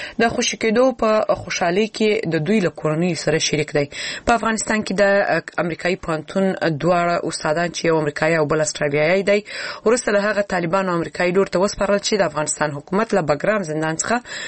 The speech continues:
د انس حقاني په شمول درې مهم طالب بندیان خوشي کړل. ولسمشر ټرمپ پر، اه، ټویټر د جمهور رئیس محمد اشرف غني څخه مننه کړې او د هغه ملاتړ، اه، ام، ش-،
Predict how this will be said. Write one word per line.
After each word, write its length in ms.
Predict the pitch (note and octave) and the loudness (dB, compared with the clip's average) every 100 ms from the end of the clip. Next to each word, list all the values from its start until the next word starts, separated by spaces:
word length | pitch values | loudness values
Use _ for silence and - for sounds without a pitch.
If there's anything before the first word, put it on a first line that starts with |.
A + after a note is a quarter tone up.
| - G#3+ | -6 0
د 20 | |
انس 320 | G#3 A#3 - | 0 0 -2
حقاني 320 | G3+ - F#3 | -2 -2 0
په 120 | A3 G3 | 0 0
شمول 320 | - G3 G#3 | 2 2 2
درې 340 | F3+ G3 A#3+ | 0 2 2
مهم 280 | E3+ C#3+ F3+ | 0 -2 -4
طالب 360 | - D#3 D#3+ D#3 | -2 -2 0 0
بندیان 360 | C#3 D3+ D3+ | 0 0 -2
خوشي 300 | D3 E3 - | -2 -6 -6
کړل. 200 | - D3+ - - - - - - | -2 -2 -4 -14 -12 -12 -12 0
ولسمشر 420 | A3 A3 A#3+ A#3 | 0 2 0 0
ټرمپ 340 | A#3 - A3 G#3+ | 0 0 -2 0
پر، 120 | G#3 - | 2 2
اه، 80 | G3 | 2
ټویټر 420 | - A#3 A3+ G3 | 0 0 0 0
د 100 | F#3 | 0
جمهور 400 | E3+ E3+ E3 G3+ | 0 0 0 2
رئیس 260 | G3+ - - | 2 -2 -4
محمد 380 | F3 D#3 D#3+ D3+ | -4 0 -2 0
اشرف 300 | - E3 E3 | -2 -2 0
غني 120 | F3+ | -2
څخه 200 | - - | -2 -2
مننه 300 | E3+ F#3+ G#3+ | 0 2 0
کړې 220 | G3 G3 | 0 2
او 140 | G3+ F3+ | 2 2
د 80 | |
هغه 320 | D3+ C#3+ F3 - | 0 0 0 0
ملاتړ، 640 | F3 E3 D3+ - F#3+ F#3+ F#3+ - - - - | -2 0 0 0 0 2 -2 -6 -16 -14 -2
اه، 460 | D#3+ D3 G2 D3 D3+ | 2 2 2 2 2
ام، 540 | D3+ C#3 A2 D#3 D#3 | 0 -4 -2 -2 0
ش-، 140 | D#3 | 0